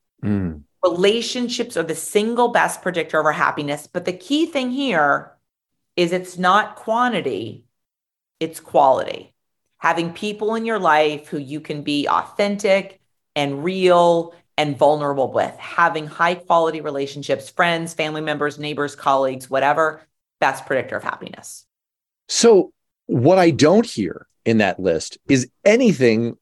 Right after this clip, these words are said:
Speaker 1: on the material spectrum, except maybe a little bit of the, the, the sense of giving, maybe a little bit.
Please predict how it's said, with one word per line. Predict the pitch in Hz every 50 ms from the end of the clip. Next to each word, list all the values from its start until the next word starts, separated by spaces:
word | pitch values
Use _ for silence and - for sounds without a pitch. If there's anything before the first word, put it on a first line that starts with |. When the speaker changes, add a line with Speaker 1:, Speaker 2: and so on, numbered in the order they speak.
| _ _
Speaker 1:
on | 120 120 117 113 113 113 113
the | 110 113
material | 117 110 - 147 135 127 120 113
spectrum, | 98 - - - 92 80 - - - 90 82 85 85 - _ _ _ _ -
except | 110 - - 139 - -
maybe | 113 120 123 127 135 139 135 131 131 127 123
a | 117
little | 113 117 117 113 113 101
bit | 92 110 101 101
of | 98 90 - _ _ _ _ _ _ _ _ _ _ 101
the, | 98 113 -
the, | - 98 104 95 - -
the | 104 95
sense | - - - 127 110 107 -
of | 104 87 -
giving, | - 131 123 113 104 95 95
maybe | 104 120 139 131 110 101 98 90 90
a | - 107
little | 107 117 131 131 117
bit. | 85 87 98 92 92